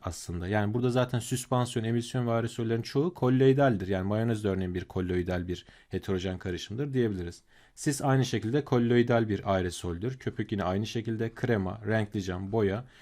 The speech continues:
jöle, kolloide örnek verilebilir. Burada özellikle kan ve süt çok sık olarak kolloide örnek olarak veriliyor. Ya burada heterojen karış-, dikkat edin, buradaki sınıflandırma heterojen karışımlar için ve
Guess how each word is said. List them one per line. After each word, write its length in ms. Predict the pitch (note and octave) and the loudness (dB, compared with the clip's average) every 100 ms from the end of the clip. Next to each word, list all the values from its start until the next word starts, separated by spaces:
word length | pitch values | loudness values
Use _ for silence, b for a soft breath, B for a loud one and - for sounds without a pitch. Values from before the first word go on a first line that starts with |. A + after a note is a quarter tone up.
| B B | B B
jöle, 400 | A2 A#2+ G#2 D#3 - | 0 2 4 0 -2
kolloide 440 | C3+ A#2 G#2+ G2+ | 0 4 4 4
örnek 300 | C3 A#2+ A#2+ | 2 0 0
verilebilir. 400 | B2 A#2 G#2+ D#3 | 0 2 2 0
Burada 160 | C#3+ C3+ | 0 2
özellikle 540 | C3 C3+ B2+ B2+ A2+ | 4 4 2 0 -6
kan 400 | - B2+ B2 A2 | -4 -2 -2 -2
ve 180 | G#2 G#2 | -2 -2
süt 300 | G#2 - D#3 - | -6 -12 -12 -14
çok 260 | - A2+ - | -8 -6 -6
sık 200 | - - | -10 -6
olarak 320 | F#2+ G2 C3 | -2 -2 -4
kolloide 400 | - G#2+ F#2+ F#2 | -2 -2 0 -2
örnek 320 | G#2+ G2 F#2 | -2 -2 -2
olarak 260 | F#2+ C3+ C3+ | -2 -2 0
veriliyor. 280 | A#2 F#2 F2 - B B B B | 0 0 -4 -12 B B B B
Ya 180 | C3+ | 4
burada 160 | C#3+ D#3+ | 6 4
heterojen 540 | D#3 D#3 E3 D#3+ E3+ | 2 4 4 6 4
karış-, 280 | E3 C#3+ A#2 | 4 2 2
dikkat 260 | B2 C3 D#3+ | -2 2 4
edin, 260 | A#2 A2 | 4 2
buradaki 440 | B2 D#3 D3 C3+ A2+ | 0 0 0 -2 -4
sınıflandırma 720 | - C#3 C3+ B2+ C3+ F#3+ G3+ | -2 0 2 2 2 0 -2
heterojen 560 | C3 B2 C#3 C3+ D3+ D3+ | -2 4 6 6 4 0
karışımlar 440 | A#2+ G2+ - G#2 | 0 -2 0 0
için 300 | G#2 - F3 | 0 -2 0
ve 160 | D#3 | 0